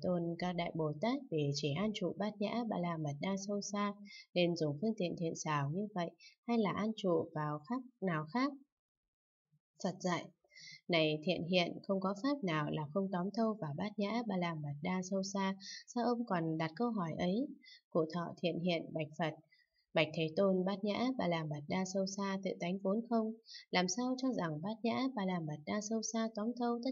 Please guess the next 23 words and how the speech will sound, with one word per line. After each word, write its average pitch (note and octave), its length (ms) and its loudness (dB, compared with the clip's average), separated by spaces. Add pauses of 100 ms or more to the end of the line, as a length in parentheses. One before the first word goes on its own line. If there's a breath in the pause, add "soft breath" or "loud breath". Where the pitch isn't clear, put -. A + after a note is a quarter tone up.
cả E3 140 -4 (200)
pháp, B3 160 0 (440 loud breath)
chẳng D#3+ 280 2
phải D#3 200 0
trong F3+ 400 0
pháp B3+ 140 0 (120)
không, F#3 260 4 (340 loud breath)
cho F3+ 200 0
rằng D#3+ 240 0 (120)
có E3+ 180 -2
pháp C4 120 2 (100)
thu B3 140 4
nhiếp C4+ 240 4 (160)
hay F#3+ 300 2
không F3+ 220 2
thu E3+ 200 2
nhiếp? C4 180 4 (460)
Phật D#3+ 200 4
dạy, E3+ 260 -2 (360 soft breath)
"Này D#3 280 2
Thiện F3+ 180 2
Hiện, F3 340 2
há F#3 160 2